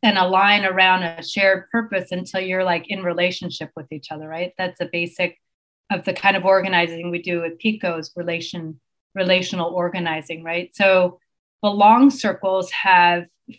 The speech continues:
facilitated that, those relationships, but also that sense of community and that sense of, like,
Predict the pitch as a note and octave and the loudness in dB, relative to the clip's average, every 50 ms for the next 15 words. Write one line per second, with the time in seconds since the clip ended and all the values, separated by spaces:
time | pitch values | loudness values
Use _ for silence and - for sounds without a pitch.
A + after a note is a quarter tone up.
0 | _ _ _ G#3 G3 - - - - B3+ B3+ B3+ A#3+ A3+ A3 - - F#3 F3+ F3+ | _ _ _ -8 -8 -8 -10 -4 -2 0 0 2 0 0 -2 -2 -2 0 0 2
1 | F3+ F3+ F3+ F3 F3+ - _ _ _ _ _ _ _ _ _ _ _ G3+ F#3+ F#3+ | 2 2 2 2 0 -6 _ _ _ _ _ _ _ _ _ _ _ 4 6 6
2 | F#3+ G3 G3 - - - _ _ _ _ _ _ _ _ _ _ A#3+ A3 A3 G#3+ | 6 6 4 0 -4 -12 _ _ _ _ _ _ _ _ _ _ 0 2 4 4
3 | G3+ - G#3 G3 G3 G3 A3 C4+ C#4 - - D#4+ D#4+ D4+ - E4+ D#4+ D#4+ D#4+ - | 4 2 -2 -4 -2 2 2 2 2 2 -2 -4 -4 -2 -2 0 -2 -2 -2 -6
4 | - _ A3 G#3 G#3 - _ A#3 A#3 B3+ C#4 C4+ - B3+ G#3+ G#3 F#3+ E3+ - - | -6 _ -2 -2 -2 0 _ 2 4 4 4 4 2 0 0 2 0 -2 -2 -2
5 | - A3 G#3+ G#3 G#3+ - F3+ - - - - F3 E3+ F3+ F#3+ F#3 E3+ - - - | -2 -2 -2 -2 -2 -8 -10 -12 -12 -14 -12 -8 -8 -6 -6 -6 -8 -8 -10 -16
6 | _ _ _ _ _ _ _ _ _ _ - F#3+ G3 C#4+ D4 - - - - A#3 | _ _ _ _ _ _ _ _ _ _ -4 0 2 2 2 0 -2 -2 2 4
7 | A3+ A3+ A#3 A3+ - A3+ G#3 F#3 F3 F#3 F3 F#3 F3+ - | 4 4 4 2 2 0 0 0 0 0 0 0 0 -4